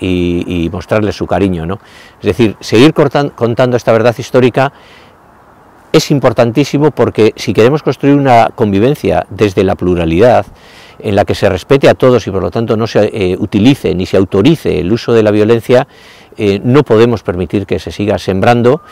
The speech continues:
semillas de violencia como quienes reciben así como héroes a, a los etarras, ¿no?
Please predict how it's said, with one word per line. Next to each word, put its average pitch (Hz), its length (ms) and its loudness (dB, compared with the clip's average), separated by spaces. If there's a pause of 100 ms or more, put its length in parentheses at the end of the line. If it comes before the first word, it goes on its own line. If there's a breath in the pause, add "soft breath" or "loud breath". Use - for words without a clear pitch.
(220 loud breath)
semillas 120 460 2
de 110 80 2
violencia 104 480 0
como 98 220 -4
quienes 92 360 -6
reciben 98 420 -2
así 92 300 -4
como 92 240 -4
héroes 95 400 -2
a, 82 240 -2
a - 180 -6
los 87 140 -8
etarras, 85 480 -4
¿no? 98 140 -12